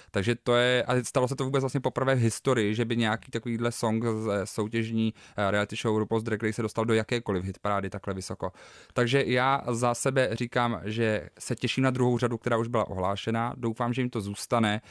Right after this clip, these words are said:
Eh, tady ta, tady ta něčím jako nespoutanost toho formátu, která teďka se tam povedla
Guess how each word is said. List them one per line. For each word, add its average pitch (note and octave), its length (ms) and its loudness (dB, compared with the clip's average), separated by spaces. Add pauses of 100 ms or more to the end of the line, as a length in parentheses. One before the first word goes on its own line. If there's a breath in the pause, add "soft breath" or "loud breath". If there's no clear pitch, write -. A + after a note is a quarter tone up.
(200 loud breath)
Eh, G#2 240 4
tady A2 240 2
ta, G#2 500 0 (440)
tady A#2 160 0
ta A#2+ 80 -6
něčím A#2+ 280 -2
jako C3 180 -2 (200)
nespoutanost A#2+ 1120 0
toho A#2+ 180 2
formátu, A2+ 680 0
která A#2 280 -2
teďka A2+ 300 -6
se B2 100 -8
tam A#2+ 180 -2
povedla A2 440 0